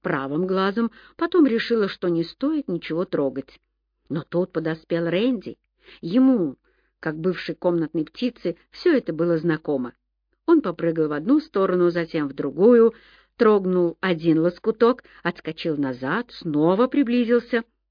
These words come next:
поклевал там и сям и, наконец, схватил свою добычу и улетел с нею. Затем опять прилетела Бидди,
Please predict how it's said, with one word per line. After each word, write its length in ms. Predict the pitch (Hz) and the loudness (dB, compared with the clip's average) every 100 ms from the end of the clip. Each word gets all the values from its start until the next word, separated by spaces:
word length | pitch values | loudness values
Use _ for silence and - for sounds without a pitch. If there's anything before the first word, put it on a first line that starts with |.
| _ | _
поклевал 640 | 196 170 156 139 180 285 302 | -4 -2 -4 -2 -2 -4 -4
там 260 | 294 285 285 | -2 2 4
и 60 | 285 | 2
сям 340 | - 254 254 - _ _ | 2 0 0 -4 _ _
и, 100 | 196 | -2
наконец, 440 | 180 170 202 214 | 0 -2 -4 -6
схватил 480 | - 170 180 - 170 | -8 -6 -6 -4 -6
свою 300 | - 156 151 | -6 -6 -4
добычу 580 | 143 135 208 247 - 220 _ _ _ 330 | -4 -4 -2 -2 -4 -8 _ _ _ 0
и 60 | |
улетел 440 | 254 214 - 131 - | 2 0 -6 -10 -10
с 140 | - | -10
нею. 300 | 147 110 - _ _ _ _ _ _ | -10 -12 -16 _ _ _ _ _ _
Затем 440 | 120 135 139 277 349 | -16 -14 -2 2 2
опять 400 | 381 349 220 - | 2 0 -2 -2
прилетела 540 | 160 175 - 190 190 | -2 -4 -2 -2 0
Бидди, 440 | 208 226 - 147 | -2 -2 -4 -14